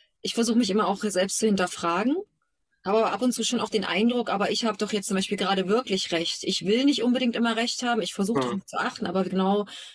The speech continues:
Speaker 1: wie du gerade beschreibst, habe ich den Eindruck, ich habe so viele Bücher zu einem Thema gelesen, so viele
Speaker 2: Mhm.
Speaker 1: verschiedene Seiten und
Speaker 2: Ja.
Speaker 1: sehe, mein Gegenüber hat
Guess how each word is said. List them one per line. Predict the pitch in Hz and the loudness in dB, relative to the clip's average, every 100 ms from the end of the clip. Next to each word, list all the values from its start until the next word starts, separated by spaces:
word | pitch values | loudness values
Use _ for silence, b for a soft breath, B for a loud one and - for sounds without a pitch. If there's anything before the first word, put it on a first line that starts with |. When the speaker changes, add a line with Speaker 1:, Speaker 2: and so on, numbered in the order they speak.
| B | B
Speaker 1:
wie | - | -4
du | 190 | -4
gerade | 196 196 | -2 -2
beschreibst, | - 185 - 175 262 - | -2 -4 0 2 0 0
habe | 320 - | -2 0
ich | |
den | 190 196 | 0 0
Eindruck, | 196 233 | 2 0
ich | 196 196 | 0 0
habe | 185 - B B | -2 -6 B B
so | - 247 | -4 0
viele | 240 277 202 | 2 2 2
Bücher | 220 233 220 | 2 2 0
zu | - | 2
einem | 220 208 | 0 2
Thema | 220 220 208 | 2 2 2
gelesen, | 202 208 214 | 2 2 2
so | 202 233 | 0 -2
viele | 254 247 | -2 -4
Speaker 2:
Mhm. | |
Speaker 1:
verschiedene | 247 233 - 240 247 | -4 -6 -4 -2 0
Seiten | 190 185 220 202 208 285 - - - - - - - - - | 0 0 -2 -2 -2 -2 -6 -20 -20 -20 -18 -16 -16 -16 -6
und | - 220 | 0 0
Speaker 2:
Ja. | - - | 0 -6
Speaker 1:
sehe, | 190 214 247 | -2 0 2
mein | 220 | 2
Gegenüber | 220 208 220 254 302 285 247 | 2 0 0 0 0 0 -2
hat | 208 - | -4 -8